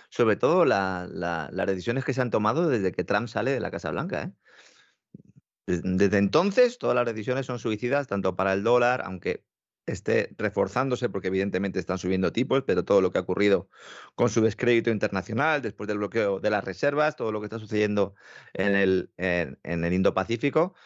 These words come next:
Bueno, de hecho es que la otan, la semana que viene, vamos a ver cómo le dan mucha importancia a la región de Asia-Pacífico, a Corea del Sur, a Japón, Nueva Zelanda, Australia, les van a llevar allí con algodones porque quieren destacar el enfoque a largo plazo de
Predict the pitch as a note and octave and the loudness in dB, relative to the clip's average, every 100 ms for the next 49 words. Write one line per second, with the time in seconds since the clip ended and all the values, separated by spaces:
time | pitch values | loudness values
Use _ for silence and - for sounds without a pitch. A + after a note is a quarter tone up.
0 | _ B2+ G#2 E2+ A#2+ A#2 C#3 G#2+ C#3 C3+ | _ 0 0 0 -2 -2 2 2 2 0
1 | G3+ - - F2 E2 G2 A#2 B2 C#3 E3 | -2 -4 -10 -8 -4 -4 -2 -4 -4 -4
2 | C#3 C3 C#3+ D#3 A#2 G2+ A#2+ B2+ A#2 C3+ | -6 -4 -6 -6 -2 0 0 -4 -4 -4
3 | C3+ B2 C#3+ E3+ D#3+ C#3+ G#3 - _ _ | 0 0 0 -2 -2 -2 -2 -8 _ _
4 | _ - F#2+ F2 D#2+ D#2+ D#2+ G#2+ G#2 G2 | _ -2 0 0 -2 -4 -4 -2 0 0
5 | G#2+ G#2 B2 F3+ D#3+ - D#3 G3 F#3 G2 | 0 -4 -2 -2 -2 0 2 2 0 -2
6 | F#2 G2+ D#3+ D#3+ E3 D3+ G#2 - C#3+ D3 | 0 0 0 2 2 0 -4 0 2 4
7 | D3+ B2+ G#2 A2 A2+ C#3+ C3 A2 B2 C#3 | 2 0 0 0 0 0 -2 0 0 0
8 | C#3 F3+ A2 G2+ G#2+ G#2+ A2 G#2+ A#2+ G2 | 0 -2 -2 -2 0 2 2 0 -2 -4
9 | _ - - - G#2+ G#2 G2 A2 C3 G#3 | _ -20 -20 -8 -2 0 2 2 0 -2
10 | A2+ G2+ A2 B2 C3 A#2+ G#2 G#2 D3 F3+ | -4 -4 -2 -2 -2 -2 -2 0 0 0
11 | A2+ - A#2+ C3 C3 A#2 G2+ A2+ - F#3 | -4 -4 -4 -2 0 0 0 -2 -2 -2
12 | A#2 F2+ | 0 -2